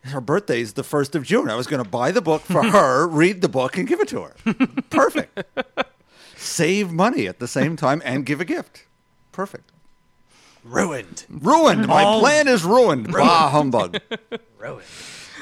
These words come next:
Speaker 2: Um, well, for me, uh, the, the book I'm probably most excited about, in, in, and it's actually another June book. It's on the nineteenth.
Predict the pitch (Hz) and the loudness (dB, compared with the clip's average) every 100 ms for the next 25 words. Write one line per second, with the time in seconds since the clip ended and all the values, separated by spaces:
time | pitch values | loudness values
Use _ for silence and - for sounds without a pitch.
0 | 247 - 165 160 151 151 147 147 143 139 | -10 0 4 6 4 2 0 -2 -4 -8
1 | _ _ - 185 196 202 240 208 170 156 | _ _ 2 2 4 4 6 4 4 4
2 | 156 151 131 _ _ _ - 139 156 - | 2 0 -2 _ _ _ -20 -6 -4 -2
3 | 175 214 220 196 190 175 202 214 165 170 | 2 2 4 4 4 6 6 4 4 2
4 | 160 156 151 - 160 156 160 156 147 160 | 4 4 2 0 -4 -2 -2 -2 0 0
5 | 151 175 160 160 165 165 151 175 185 151 | 2 0 2 2 2 2 2 4 4 4
6 | 143 - - - 165 160 156 151 180 185 | 2 -4 -8 0 2 4 2 2 2 0
7 | - | -2